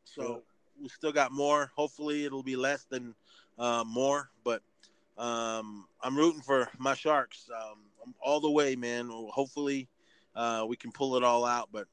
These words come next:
Speaker 1: everyone, like I said, man, everyone that's played, every, everybody in the, in the N H L, I mean, everyone's awesome. I mean, I may not like every team and all that, but I, there's players that I, that I look at and admire. I mean, 'cause there's, there's a lot of good players that I watch on, uh, the Golden Knights. 'Cause we coulda had those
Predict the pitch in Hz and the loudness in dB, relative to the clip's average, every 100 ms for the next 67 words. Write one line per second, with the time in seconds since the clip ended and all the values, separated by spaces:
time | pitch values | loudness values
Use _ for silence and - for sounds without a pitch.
0 | - 131 143 143 143 143 139 147 139 139 | -4 -2 -2 0 0 0 -2 -2 -4 -2
1 | 139 156 165 156 147 135 - 143 139 139 | -4 -2 -2 -2 -6 -8 -4 -2 -2 -4
2 | 131 151 147 170 185 175 151 151 156 151 | -6 -4 -2 -2 -2 -4 -2 2 2 2
3 | 139 131 135 131 131 135 131 - 120 123 | -2 -4 -4 -4 -4 -6 -6 -8 -4 -4
4 | 104 _ _ _ _ - 117 - 131 135 | -6 _ _ _ _ -18 -16 -4 2 4
5 | 143 131 123 107 - 110 107 - 90 _ | 6 6 2 -4 -2 0 -2 -8 -16 _
6 | _ 104 104 113 123 131 135 131 135 135 | _ -12 -6 -2 0 2 6 6 8 6
7 | 143 139 139 - 143 135 127 127 123 127 | 6 2 0 -6 -8 -6 -4 -2 -2 -2
8 | 120 104 113 110 120 - 131 131 120 107 | -2 -4 -6 -2 -2 -2 -2 0 0 -2
9 | 110 107 101 107 104 104 110 104 98 90 | -4 -4 -6 -8 -6 -6 -8 -10 -12 -12
10 | _ _ _ - 104 95 92 101 98 90 | _ _ _ -6 -2 -2 0 0 0 -4
11 | 87 98 95 110 127 101 131 123 120 131 | -10 -8 0 6 6 6 4 8 10 10
12 | 120 113 - 104 101 104 101 101 98 92 | 8 0 0 0 0 -2 -2 -2 -4 -6
13 | - _ _ _ _ 107 104 101 98 95 | -14 _ _ _ _ -6 -4 -4 -6 -4
14 | 107 107 101 107 113 101 - 117 143 - | -2 -2 -2 -4 -4 -6 -4 0 0 4
15 | 214 202 185 220 226 208 | 6 6 6 4 2 0